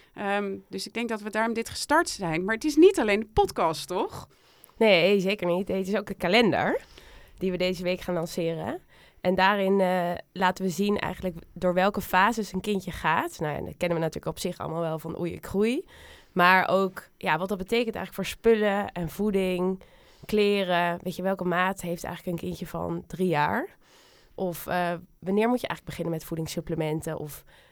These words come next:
Speaker 2: met, eh, ja, met, eh, voedingssupplementen voor pinda's? Ehm, of wanneer kan je eigenlijk een kindje zindelijk maken?
Speaker 1: Ja,
Speaker 2: Want
Speaker 1: goeie.
Speaker 2: als ik dat toch eens had geweten,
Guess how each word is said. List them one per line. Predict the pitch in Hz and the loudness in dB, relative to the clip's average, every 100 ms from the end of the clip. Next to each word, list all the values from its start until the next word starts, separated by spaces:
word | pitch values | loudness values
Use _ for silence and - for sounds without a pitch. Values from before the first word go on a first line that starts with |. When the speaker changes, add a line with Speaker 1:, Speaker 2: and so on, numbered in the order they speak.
| _ | _
Speaker 2:
met, | 165 160 - - - | -10 -8 -10 -16 -12
eh, | 170 170 156 90 | -10 -8 -8 -10
ja, | - 170 160 - - | -12 -10 -10 -12 -16
met, | - 170 - | -8 -8 -6
eh, | 170 165 - - | -10 -10 -12 -16
voedingssupplementen | - 185 180 180 170 165 170 | -6 -4 -4 -6 -2 -2 -2
voor | 180 | -6
pinda's? | 165 185 170 165 156 160 - - - - - _ _ _ | -4 -2 0 0 -2 -6 -14 -20 -20 -20 -20 _ _ _
Ehm, | - 170 165 165 165 170 165 - | -8 -6 -4 -4 -4 -4 -8 -6
of | 170 165 - - | -4 -6 -8 -4
wanneer | 208 240 | 0 2
kan | 302 | 0
je | 294 | -2
eigenlijk | 262 | -2
een | 285 277 | -6 -4
kindje | 277 247 277 | -2 2 4
zindelijk | 349 190 | 4 4
maken? | 160 147 143 135 156 _ _ | 0 -2 -2 -4 -6 _ _
Speaker 1:
Ja, | - 185 208 165 139 | -10 -4 -2 -2 0
Speaker 2:
Want | 175 202 | 4 6
Speaker 1:
goeie. | 160 | 6
Speaker 2:
als | 196 | 4
ik | 196 185 | 4 2
dat | 185 262 | 6 6
toch | 240 208 | 4 -2
eens | 185 | -2
had | 180 180 | -2 -2
geweten, | 180 180 214 214 131 135 294 | 0 0 2 2 0 -2 -2